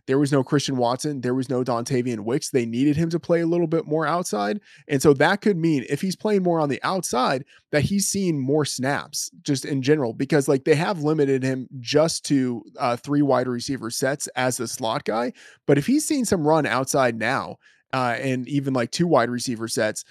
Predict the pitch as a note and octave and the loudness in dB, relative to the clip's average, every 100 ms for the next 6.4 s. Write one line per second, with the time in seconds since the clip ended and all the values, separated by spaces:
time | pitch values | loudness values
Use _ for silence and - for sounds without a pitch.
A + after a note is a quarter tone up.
0 | _ - D#3 A3+ A3+ A#3+ F#3+ F3 D#3 D#3 | _ -2 0 0 0 0 2 2 2 0
1 | A#2 C3+ C#3 A#2 - C3 G2 F2+ - - | 0 0 0 -2 -4 -6 -6 -10 -8 2
2 | C3+ C3 - _ E3 A3 G#3+ A#2+ - F3 | 4 4 0 _ -4 -2 -2 -6 -4 -2
3 | G#3+ - E3 D#3 D3+ C#3 C#3 C3 C3 A2+ | -2 2 2 2 -2 0 2 2 2 -4
4 | A2+ G2+ G#2 G#2+ B2 G#2 B2 C3+ E3 D#3+ | -4 -6 -8 -8 -6 -8 -8 -4 -2 0
5 | E3 C#3 C3 - - A#2+ C3+ B2 A#2 B2 | 0 0 -2 -4 -2 -2 -2 -4 -4 -6
6 | A#2+ B2 A#2 | -6 -4 -4